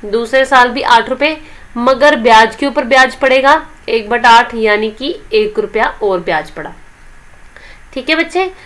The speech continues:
बच्चे ये देखो, ये हमारा जो है, ये तो हमारा हो गया एक साल का पूरा, यानी कि बारह महीने का। ये जो होता है, ये भी पूरा बारह महीने का है।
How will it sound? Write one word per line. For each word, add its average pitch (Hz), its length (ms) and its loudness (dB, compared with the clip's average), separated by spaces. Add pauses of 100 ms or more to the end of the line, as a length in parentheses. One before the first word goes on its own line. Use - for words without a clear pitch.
(260)
बच्चे 262 300 -2
ये 254 400 -2
देखो, 240 680 -2 (420)
ये 247 500 -4
हमारा 208 640 -2
जो 226 220 -6
है, 202 480 -8 (1900)
ये 262 320 -4
तो 311 160 -2
हमारा 262 380 0
हो 247 200 0
गया 247 200 -2
एक 214 340 -6
साल 170 280 -6
का 175 180 -12 (140)
पूरा, 202 360 -4 (320)
यानी 208 180 -4
कि 233 120 -10
बारह 185 280 -2
महीने 180 340 -6
का। 190 160 -16 (520)
ये 285 400 -2
जो 349 160 0
होता 302 280 2
है, 311 120 4
ये 277 340 0
भी 339 120 2
पूरा 349 280 4
बारह 294 340 6
महीने 277 400 0
का 277 100 0
है। 294 180 2